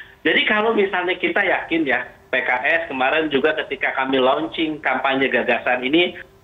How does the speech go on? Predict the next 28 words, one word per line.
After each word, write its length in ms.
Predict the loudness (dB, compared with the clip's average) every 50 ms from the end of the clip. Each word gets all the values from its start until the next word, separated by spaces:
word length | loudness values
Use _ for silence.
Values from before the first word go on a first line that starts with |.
| _
bukan 520 | 0 2 2 2 0 0 0 0 0 2 2
hanya 320 | 2 2 2 2 2 2 2
sekedar 400 | 0 0 2 0 0 2 2 0 0
untuk 240 | 0 0 0 2
mendapatkan 840 | 2 4 4 4 2 0 -2 -2 -4 -4 -4 -4 -6 -4 -2 0 2 2 0 0
perhatian 680 | 0 0 0 0 0 2 2 2 4 2 2 -2 -4 -8 -14 -18 -10 -4 -2
para 280 | 0 0 0 0 0
pemilih, 440 | 0 2 2 2 2 2 2 2 2
tetapi 560 | 0 -2 -2 -2 -2 0 0 0 0 -2 -4 -8 -14 -20 -20 -4 -2
membangun 560 | 0 0 2 2 0 2 2 2 0 0 0
kesadaran 760 | 0 0 0 0 0 0 0 0 0 0 0 -2 -2 -2 -2 -2
bahwa 240 | -2 0 2 2 2 0 -2
jangan 320 | -2 -2 -2 -2 -4 -2 0
sampai 520 | 0 -2 -2 -2 -4 -4 -2 -2 -2 -2 -2
kita 360 | -4 -4 -2 0 0 0 0
bernegara 720 | -2 0 2 2 4 2 2 2 2 0 2 0 0 -2 -2
ini 320 | -4 -4 -4 -4 -4 -4 -8 -10 -10 -2 0
seolah-olah 720 | 2 4 4 4 2 2 2 2 2 2 2 2 0 0
selesai 480 | 0 0 2 0 0 0 0 2 2 4
dengan 200 | 4 4 4 2 2
proyek 320 | 2 4 4 4 2 0 0
mercusuar 600 | -2 0 0 0 0 2 2 2 2 2 0 -2 -8 -12 -8 -2 -2
di 80 | 0
satu 240 | 0 0 0 -2 0
daerah, 480 | 0 2 2 2 2 2 0 0 2 2
kemudian 400 | 4 4 4 4 4 2 2 2
yang 200 | 0 0 0 0
lainnya 360 | 2 2 2 2 2 2